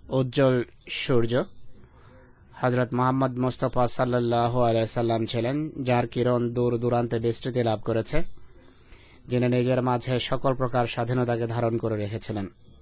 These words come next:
যিনি মানুষকে শুধু বাহ্যিক দাসত্ব থেকেই স্বাধীনতা দেননি, বরং বিভিন্ন প্রকার বেড়ি যা মানুষ নিজের ঘাড়ে পরে রেখেছিল, তা থেকেও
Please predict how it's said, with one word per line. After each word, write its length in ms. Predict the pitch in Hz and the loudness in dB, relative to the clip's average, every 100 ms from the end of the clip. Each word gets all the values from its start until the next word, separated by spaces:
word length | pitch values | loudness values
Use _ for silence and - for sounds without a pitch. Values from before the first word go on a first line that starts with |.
| - - - - - - - - | -20 -20 -20 -20 -20 -20 -20 -8
যিনি 460 | 120 131 143 143 143 - - - - - - - - - - - - - - - | 0 2 2 0 -4 -12 -20 -20 -20 -20 -20 -20 -18 -18 -18 -20 -18 -18 -14 -2
মানুষকে 560 | 127 123 131 139 143 | 2 4 2 0 -2
শুধু 300 | 135 139 135 | 0 2 2
বাহ্যিক 440 | 135 127 123 123 135 | 2 2 2 0 0
দাসত্ব 440 | 127 - 135 - | 0 0 -2 -2
থেকেই 460 | 131 139 131 131 123 - | 0 0 0 -2 -4 -12
স্বাধীনতা 580 | - - 135 123 127 123 | -14 -2 0 2 2 4
দেননি, 340 | 123 117 113 147 - - - - - - - - - - - | 2 2 2 -2 -10 -20 -20 -20 -20 -20 -20 -20 -20 -12 -4
বরং 240 | 120 123 120 | 2 2 2
বিভিন্ন 420 | 123 131 135 131 | 2 2 0 0
প্রকার 460 | 131 123 131 123 123 - _ - - | 0 2 2 2 0 -10 _ -20 -12
বেড়ি 560 | 123 123 123 127 123 | -2 2 4 4 2
যা 120 | 120 127 | 2 2
মানুষ 380 | 123 127 120 | 2 2 0
নিজের 280 | 123 120 123 | -2 0 0
ঘাড়ে 460 | 113 120 123 120 120 _ - | 0 0 2 0 -2 _ -12
পরে 220 | - 127 127 | -2 2 2
রেখেছিল, 520 | 117 135 - 123 143 - - - - - - | 0 -4 -2 -2 -2 -6 -20 -20 -20 -20 -8
তা 120 | - 135 | 0 2
থেকেও 480 | 151 151 143 127 | 2 2 2 2